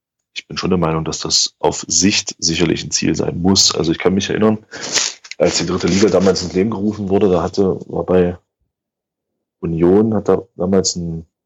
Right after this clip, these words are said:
der Christian Beek hat da damals als Manager gearbeitet. Und der hat damals gesagt,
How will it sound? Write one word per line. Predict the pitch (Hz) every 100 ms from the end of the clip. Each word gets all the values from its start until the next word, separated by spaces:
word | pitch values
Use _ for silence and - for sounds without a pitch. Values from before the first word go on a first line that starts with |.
| _ -
der |
Christian | - 107 - 80
Beek | 87 113 120
hat | 98
da | 85
damals | 92 95 -
als | - 85
Manager | 104 113 110 98
gearbeitet. | - 101 107 98 107 _ _ _ _ _ _ _ -
Und | 78
der | 76
hat | 95 -
damals | 87 101 95
gesagt, | - 85 87 110 - - -